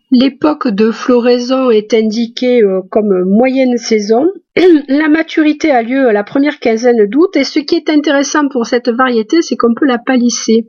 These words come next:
Alors ça, j'ai observé ça à Lourdes chez des amis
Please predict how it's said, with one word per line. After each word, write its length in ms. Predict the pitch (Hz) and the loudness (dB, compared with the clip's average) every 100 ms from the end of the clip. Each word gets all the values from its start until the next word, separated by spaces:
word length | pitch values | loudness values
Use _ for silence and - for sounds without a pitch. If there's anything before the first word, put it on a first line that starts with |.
| - | -2
Alors 180 | 220 - | -2 0
ça, 160 | 330 | 0
j'ai 140 | 285 247 | 0 -2
observé 480 | 247 - 269 269 | -2 -2 0 0
ça 220 | 254 - 220 | -2 -2 0
à 80 | |
Lourdes 320 | 214 269 247 226 | 2 2 2 0
chez 200 | - 233 | -2 0
des 260 | 233 226 | 0 0
amis 360 | 214 208 262 | -2 0 2